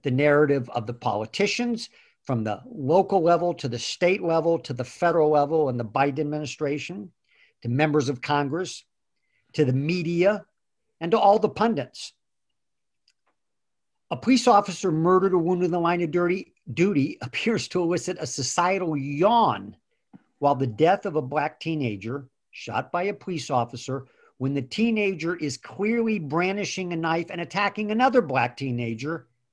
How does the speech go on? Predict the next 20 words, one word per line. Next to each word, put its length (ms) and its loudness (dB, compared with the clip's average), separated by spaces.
And 200 -2
that 180 0
situation 760 -2
requires 720 -2
a 140 -4
split 600 -4
decision, 720 -4
is 140 -8
simply 360 -4
lumped 320 -2
together 600 -2
with 160 -6
the 60 0
George 640 0
Floyd 580 -2
death. 300 -4
You 80 -6
know, 100 0
if 100 -6
you, 320 -2